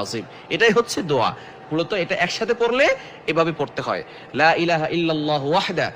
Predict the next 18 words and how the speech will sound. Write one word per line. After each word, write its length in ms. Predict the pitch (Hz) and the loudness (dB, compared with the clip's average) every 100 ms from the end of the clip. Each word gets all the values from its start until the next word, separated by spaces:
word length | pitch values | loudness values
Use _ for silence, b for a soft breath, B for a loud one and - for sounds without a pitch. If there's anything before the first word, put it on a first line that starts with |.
| - - | -8 2
লা 160 | 170 170 | 6 6
শারীকা 500 | - 190 294 262 185 | 4 4 4 4 4
লা, 100 | 143 - B - | 2 0 B -2
লাহুল 300 | 143 170 151 | 0 2 2
মুলকু 300 | 226 220 185 | 0 0 2
ওয়া 100 | 185 | 4
লাহুল 260 | 175 160 151 | 6 4 2
হামদু 340 | 277 320 202 131 - - | 2 2 0 0 -2 -6
ওয়া 80 | 135 | -6
হুয়া 160 | 120 156 127 | -2 0 2
আলা 200 | 165 156 | 2 0
কুল্লি 260 | 139 135 127 | -2 -4 -6
শাইইন 340 | - 139 123 127 117 | -6 -6 -6 -8 -6
কাদির। 380 | 135 233 185 120 B B - | -2 0 0 -2 B B -10
এরপর 220 | 156 160 | -6 -2
হচ্ছে 200 | 156 156 | -2 -2
সুবহানাল্লাহি 840 | 147 151 131 160 156 147 147 135 131 123 B - | -4 -4 0 2 2 0 0 0 -2 -4 B -4
ওয়ালহামদুলিল্লাহি 1040 | 139 127 190 190 165 156 139 175 190 165 | -2 -2 -4 -2 -2 0 2 4 6 4